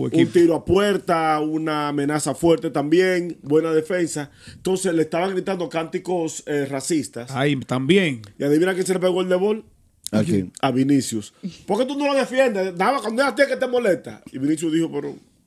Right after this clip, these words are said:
Speaker 1: ¿qué hablen en su gente? Que yo no".
Speaker 2: Sí,
Speaker 3: Exacto.
Speaker 2: que Valencia ahora mismo.
Speaker 1: Pero hay un dominicano en la palestra en el fútbol español. Veremos cuando el próximo año tenga que devolverlo a Real Madrid.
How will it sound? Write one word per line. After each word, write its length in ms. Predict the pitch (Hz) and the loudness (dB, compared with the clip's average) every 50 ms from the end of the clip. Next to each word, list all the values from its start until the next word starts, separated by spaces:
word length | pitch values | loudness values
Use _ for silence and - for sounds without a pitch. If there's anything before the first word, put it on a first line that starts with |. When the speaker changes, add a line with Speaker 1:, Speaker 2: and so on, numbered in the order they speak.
| _ _ _ _ _ _ _ _ _ _ _ _ _ _ _ _ _ _ _ _ _ _ _ | _ _ _ _ _ _ _ _ _ _ _ _ _ _ _ _ _ _ _ _ _ _ _
Speaker 1:
¿qué 100 | - 185 180 | -6 -4 -4
hablen 320 | 165 147 120 104 98 95 | -2 -4 -4 -6 -6 -8
en 60 | 95 | -10
su 160 | 90 - 92 95 | -12 -12 -8 -8
gente? 340 | 104 131 175 196 202 180 | -8 -6 -8 -10 -12 -10
Que 120 | 170 165 127 | -10 -8 -8
yo 120 | 120 117 | -8 -8
no". 160 | 117 113 104 95 - 135 | -8 -8 -8 -10 -12 -8
Speaker 2:
Sí, 120 | 110 - | -2 0
Speaker 3:
Exacto. 260 | 175 165 151 147 143 | 2 2 2 2 2
Speaker 2:
que 300 | 156 156 156 151 151 156 | 2 2 2 0 0 0
Valencia 500 | 147 151 143 151 165 202 214 185 170 185 | -2 -2 0 0 2 2 0 0 0 0
ahora 140 | 180 180 185 | 0 0 0
mismo. 260 | 196 214 220 208 208 | -2 0 0 0 2
Speaker 1:
Pero 160 | 151 156 156 - | 2 2 2 2
hay 180 | - 214 240 240 | 2 2 2 2
un 60 | 220 | 0
dominicano 680 | 226 220 208 208 202 190 - 202 208 214 208 202 196 | -2 0 2 2 2 2 2 2 2 2 2 0 0
en 60 | 190 180 | 2 2
la 140 | 175 175 | 2 2
palestra 540 | - 165 156 160 175 196 196 185 - 180 175 | 2 2 4 4 4 2 2 -2 -2 -2 -2
en 60 | 165 | 0
el 80 | 156 156 | -2 -2
fútbol 340 | 151 170 175 160 170 165 160 | -2 -2 -2 0 2 2 2
español. 680 | 151 - - 143 139 147 165 180 208 208 196 196 - - _ _ _ _ _ _ _ _ _ _ | 2 0 -4 -4 -2 -2 -2 -2 -2 -2 -4 -8 -10 -18 _ _ _ _ _ _ _ _ _ _
Veremos 400 | 131 139 139 143 156 160 175 160 | -2 2 4 4 4 2 0 -2
cuando 200 | 165 175 170 165 | -4 -2 -2 0
el 40 | 151 | 0
próximo 460 | 151 160 156 160 170 165 160 156 160 | 0 0 0 0 0 0 0 0 0
año 180 | 170 175 175 160 | 0 -2 -2 -2
tenga 200 | 139 160 156 143 | -2 -4 -2 -2
que 80 | 156 | -2
devolverlo 400 | 151 151 151 143 143 147 143 143 | -2 0 0 0 0 0 0 0
a 20 | 139 | -2
Real 200 | 139 139 135 131 | -2 -4 -4 -2
Madrid. 300 | 135 131 123 135 160 185 | -4 -4 -2 -2 -2 -4